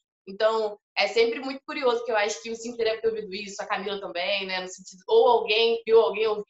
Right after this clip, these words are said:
alguém comentando que é tipo, "Ah, mas é muito elitista você falar sobre ecossocialismo, assim.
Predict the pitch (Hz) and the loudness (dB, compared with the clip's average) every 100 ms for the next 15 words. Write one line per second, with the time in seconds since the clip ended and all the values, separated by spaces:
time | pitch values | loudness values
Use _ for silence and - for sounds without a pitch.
0 | _ 220 185 190 - 214 208 208 196 214 | _ -2 -2 -4 -8 -8 -8 -6 -4 -4
1 | 214 208 - 233 277 349 277 269 269 330 | -4 -12 -8 -2 -2 -4 -8 -10 -10 -12
2 | 330 - - 254 339 - 233 214 214 233 | -12 -12 -14 -12 -10 -10 -8 -10 -10 -8
3 | 220 226 247 226 233 226 269 320 233 202 | -8 -8 -8 -8 -8 -12 -16 -14 -14 -14
4 | 247 269 220 185 180 - | -10 -10 -10 -14 -20 -20